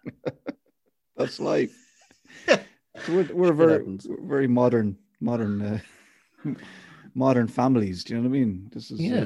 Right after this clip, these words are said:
Speaker 2: definitely.
Speaker 1: the
Speaker 2: Yeah,
Speaker 1: way
Speaker 2: yeah,
Speaker 1: things
Speaker 2: yeah.
Speaker 1: are.
Speaker 2: Not that I'm into that sort of stuff by any stretch of the imagination,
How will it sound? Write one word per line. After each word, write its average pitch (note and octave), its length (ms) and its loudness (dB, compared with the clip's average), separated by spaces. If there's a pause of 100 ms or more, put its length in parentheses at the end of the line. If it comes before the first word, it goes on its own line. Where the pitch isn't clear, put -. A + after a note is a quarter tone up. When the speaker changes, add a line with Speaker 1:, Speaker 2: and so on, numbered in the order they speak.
(120)
Speaker 2:
definitely. C#3+ 520 2
Speaker 1:
the B2+ 40 0
Speaker 2:
Yeah, F3 100 2
Speaker 1:
way D3 80 2
Speaker 2:
yeah, C#3 120 2
Speaker 1:
things B2 120 2
Speaker 2:
yeah. A#2 80 2
Speaker 1:
are. B2 40 0
Speaker 2:
Not F3+ 180 0
that E3 100 2
I'm D#3+ 140 4
into D3 180 2
that B2+ 200 0
sort B2 140 -10
of A#2 80 -10
stuff D3 340 -4
by A#2+ 160 2
any A#2+ 280 0
stretch - 400 -4
of - 40 -16
the A2+ 100 0
imagination, G#2+ 760 -2